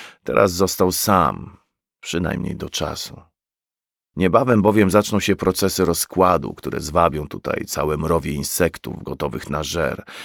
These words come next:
nekrofagów wyposażonych przez naturę w zmysł węchu, który jest w stanie przyciągnąć je do gnijących zwłok z niebotycznych odległości. Najpierw muchówki, rząd diptera,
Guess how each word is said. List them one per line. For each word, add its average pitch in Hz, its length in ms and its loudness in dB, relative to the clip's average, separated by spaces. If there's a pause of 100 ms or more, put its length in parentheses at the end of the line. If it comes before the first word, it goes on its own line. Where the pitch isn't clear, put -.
(120)
nekrofagów 82 920 0
wyposażonych 69 680 -8
przez 69 260 -8
naturę 65 380 -4
w 67 60 -8
zmysł 71 460 -8
węchu, 78 640 -2 (300)
który 82 260 -2
jest 85 160 0
w - 60 -6
stanie 95 340 2
przyciągnąć 85 720 0
je 76 100 0
do 78 140 0
gnijących 80 580 -2
zwłok 73 540 0
z 71 60 -12
niebotycznych 71 680 -8
odległości. - 800 -8 (1300)
Najpierw 95 480 2
muchówki, 95 800 0 (600)
rząd 78 380 -2
diptera, 76 680 0